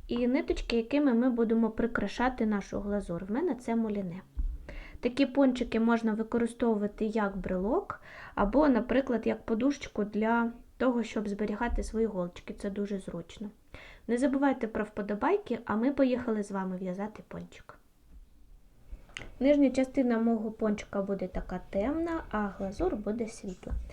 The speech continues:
Це в мене акрил. На етикетці вказано, що треба в'язати гачком номер чотири,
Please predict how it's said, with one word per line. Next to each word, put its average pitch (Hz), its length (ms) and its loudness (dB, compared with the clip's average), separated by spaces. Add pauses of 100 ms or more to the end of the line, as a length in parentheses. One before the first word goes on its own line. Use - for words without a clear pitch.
(320)
Це 311 240 4
в 285 80 0
мене 214 300 0
акрил. 247 680 -2 (200)
На 233 100 -2
етикетці 247 540 0
вказано, 214 640 -4
що - 160 -12
треба 226 320 -6
в'язати 214 540 -4
гачком 214 400 -4
номер 202 300 -4
чотири, 349 500 0